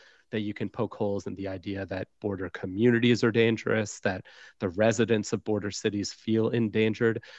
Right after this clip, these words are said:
What I do think happens is I do think conservatives are very good at finding, s-, even if they're unrepresentative, finding particular examples of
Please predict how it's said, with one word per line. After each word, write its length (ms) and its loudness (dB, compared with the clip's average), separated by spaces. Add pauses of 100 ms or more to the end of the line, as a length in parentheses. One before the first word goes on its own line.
(120)
What 100 4
I 80 6
do 240 2
think 240 2
happens 580 -4
is 120 -6
I 80 0
do 240 -2
think 340 -2 (380)
conservatives 720 -2
are 80 -2
very 340 2 (120)
good 540 2 (280)
at 200 -2 (140)
finding, 720 -2 (1160)
s-, 580 -16
even 260 4
if 120 0
they're 200 4
unrepresentative, 1200 -2 (480)
finding 440 0
particular 640 -6
examples 720 -8
of 280 -8